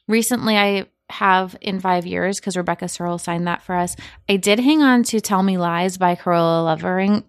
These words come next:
because I feel like that has such a good message for women, like, about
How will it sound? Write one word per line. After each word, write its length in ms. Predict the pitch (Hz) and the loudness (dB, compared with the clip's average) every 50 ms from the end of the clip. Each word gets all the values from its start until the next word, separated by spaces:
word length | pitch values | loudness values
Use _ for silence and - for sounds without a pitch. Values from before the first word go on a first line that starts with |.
| - | -10
because 240 | - 185 170 185 - | -8 -6 -4 -2 0
I 100 | 180 175 | 0 0
feel 180 | 170 - 180 175 | 0 0 0 0
like 260 | 170 170 175 170 - - - - - _ - - | 2 2 0 -2 -6 -14 -20 -20 -20 _ -10 -4
that 200 | 208 180 170 - | -2 0 0 0
has 120 | 190 180 | 0 -2
such 160 | - 185 - | -4 -4 -2
a 60 | 185 175 | -2 0
good 180 | 180 175 165 | 0 0 0
message 540 | 170 165 165 165 - 180 175 170 - - - - _ _ _ _ - | 0 -2 -2 -2 -2 -2 -4 -4 -6 -12 -16 -18 _ _ _ _ -4
for 140 | 180 175 | -2 -2
women, 420 | 170 170 160 160 165 175 196 208 202 | -2 -2 -2 -2 0 2 2 4 4
like, 320 | 180 160 156 156 - - - | 2 2 0 -2 -6 -10 -10
about 480 | - - 165 175 165 160 160 160 160 | -8 -4 0 2 2 2 2 0 -4